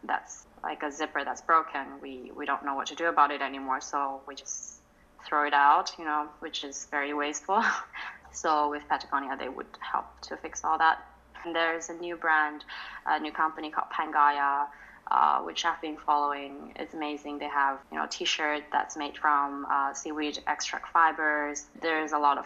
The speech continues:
very innovative technology in the textile they use, and they use vegan dye as well. There are actually a lot of companies, brands out there doing a lot,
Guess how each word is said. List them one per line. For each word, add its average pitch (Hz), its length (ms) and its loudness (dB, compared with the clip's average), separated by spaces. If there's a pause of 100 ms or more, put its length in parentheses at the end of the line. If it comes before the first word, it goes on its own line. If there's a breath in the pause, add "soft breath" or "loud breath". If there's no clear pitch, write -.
very 151 260 0
innovative 147 440 -6
technology 156 840 0
in 143 120 -10
the 139 80 -10
textile 147 440 2
they 143 240 -4
use, 143 340 -6
and 143 120 -6
they 143 80 -8
use 139 260 -14
vegan 147 320 -6
dye 143 380 2
as - 160 -12
well. - 280 2 (440 loud breath)
There 226 80 8
are 277 80 12
actually 285 380 0
a - 20 -10
lot 170 300 10
of 175 160 -2
companies, 156 500 -2
brands 170 380 4
out - 160 2
there 143 280 -4
doing 160 260 -2
a 147 60 2
lot, 139 460 4